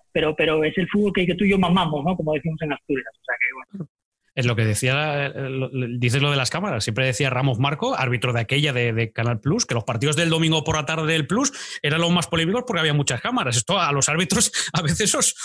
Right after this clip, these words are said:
Speaker 2: os pasaba factura, ¿no? Ti-, tienes ahí doce cámaras, doce buscándote historias y te las sacaban.
Speaker 1: Hombre, pero, pero es que yo, yo, mira, yo lo comento muchas veces, ¿no? O sea, eh, cuando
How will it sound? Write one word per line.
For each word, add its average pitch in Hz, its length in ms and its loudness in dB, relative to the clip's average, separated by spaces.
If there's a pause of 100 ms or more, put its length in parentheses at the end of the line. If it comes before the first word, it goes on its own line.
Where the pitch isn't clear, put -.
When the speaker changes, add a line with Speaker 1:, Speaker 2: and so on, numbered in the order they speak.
Speaker 2:
os 214 180 2
pasaba 190 320 0
factura, 165 460 0
¿no? 208 120 0 (180)
Ti-, 180 140 -2
tienes 226 240 0
ahí 196 140 2
doce 220 300 0
cámaras, 233 360 0
doce 196 260 2
buscándote 220 600 2
historias 233 440 0
y 214 80 0
te 185 80 0
las 143 140 0
sacaban. 143 380 0 (1000)
Speaker 1:
Hombre, 185 280 4
pero, 147 480 2
pero 143 140 0
es 147 80 -2
que 165 120 2
yo, 185 120 2
yo, 175 220 4
mira, 175 180 4
yo 151 140 2
lo 175 100 2
comento 180 320 4
muchas 180 260 4
veces, 175 280 0
¿no? 180 140 2
O 185 80 0
sea, 151 380 2
eh, 143 120 0
cuando 151 420 2